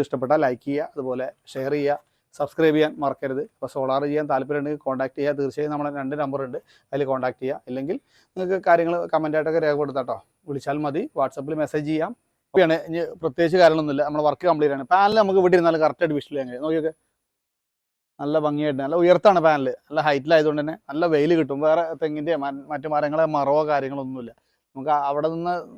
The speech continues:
നോക്കുന്നേക്കാൾ കറക്റ്റായിട്ട് നമുക്ക് ഈ ഭാഗത്ത് നിന്ന് കാണാൻ കഴിയും, ബാക്ക് സൈഡിൽ നിന്ന് കാണുന്നേക്കാൾ കൂടുതൽ ഭംഗിയായിട്ട് ഈ ഭാഗത്ത് നിന്ന് കാണാൻ കഴിയും ട്ടോ. ഓക്കെ, അപ്പോൾ ഞങ്ങളുടെ വർക്ക് കംപ്ലീറ്റ് ആയിട്ടുണ്ട്. സാധനങ്ങളൊക്കെ വണ്ടിയിൽ ലോഡ് ചെയ്തു, നമ്മുടെ വണ്ടി ആക്കണം, ഫുൾ ലോഡാണ്. ഇനി നമ്മൾ നേരെ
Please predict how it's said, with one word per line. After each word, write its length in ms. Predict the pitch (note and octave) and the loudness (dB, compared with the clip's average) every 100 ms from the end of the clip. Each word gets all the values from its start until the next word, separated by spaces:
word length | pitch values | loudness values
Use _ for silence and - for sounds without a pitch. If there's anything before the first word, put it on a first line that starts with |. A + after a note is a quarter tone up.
| - _ _ E3 | -20 _ _ -8
നോക്കുന്നേക്കാൾ 420 | C#3 D3+ D3 D3+ D3+ | -8 -8 -4 -2 -2
കറക്റ്റായിട്ട് 280 | C#3 C#3+ | -4 -6
നമുക്ക് 180 | C#3+ D3 | -4 -4
ഈ 20 | D3 | -2
ഭാഗത്ത് 160 | C#3 C#3 | -2 -4
നിന്ന് 120 | C3 | -8
കാണാൻ 160 | A#2+ A#2+ | -10 -10
കഴിയും, 180 | A2 G#2+ _ _ _ | -14 -16 _ _ _
ബാക്ക് 140 | C3+ B2+ | -10 -4
സൈഡിൽ 120 | D3+ | -4
നിന്ന് 100 | D#3+ D3+ | 0 0
കാണുന്നേക്കാൾ 340 | C3+ B2+ B2 A#2+ | 0 -4 -6 -6
കൂടുതൽ 220 | A2+ G#2 - _ _ _ - | -8 -12 -20 _ _ _ -10
ഭംഗിയായിട്ട് 360 | C#3+ D#3 D3+ D3+ | -6 -2 -2 0
ഈ 20 | C#3+ | 0
ഭാഗത്ത് 180 | B2+ | -2
നിന്ന് 140 | C3+ B2+ | -4 -6
കാണാൻ 160 | A#2+ A#2+ | -6 -6
കഴിയും 200 | A2+ A#2 C3 | -8 -6 -8
ട്ടോ. 80 | - _ _ _ - | -10 _ _ _ -8
ഓക്കെ, 140 | C#3+ D#3 - | -6 -6 -8
അപ്പോൾ 120 | - | -4
ഞങ്ങളുടെ 180 | D#3 E3+ | 2 4
വർക്ക് 180 | D#3+ - F3+ | 4 4 4
കംപ്ലീറ്റ് 240 | E3+ E3 | 4 4
ആയിട്ടുണ്ട്. 240 | D#3+ E3+ D#3+ | 2 0 2
സാധനങ്ങളൊക്കെ 400 | D3+ E3 D#3 E3+ | 2 4 4 6
വണ്ടിയിൽ 280 | D3+ D3+ D3+ D3 | 4 4 0 0
ലോഡ് 200 | C#3 D3 | 0 -2
ചെയ്തു, 180 | C3+ D#3+ - _ _ | -2 -2 -4 _ _
നമ്മുടെ 200 | - C#3+ | -4 0
വണ്ടി 180 | C#3 C#3 D3 | 2 4 2
ആക്കണം, 240 | C3 D3+ - _ | 0 -6 -16 _
ഫുൾ 160 | - D3 C#3+ | -6 -2 2
ലോഡാണ്. 320 | C#3 C#3 C3 - | 2 2 -2 -10
ഇനി 100 | C#3+ C#3 | -12 -8
നമ്മൾ 160 | C#3 C#3 | -6 -4
നേരെ 220 | C3 D3 | 0 0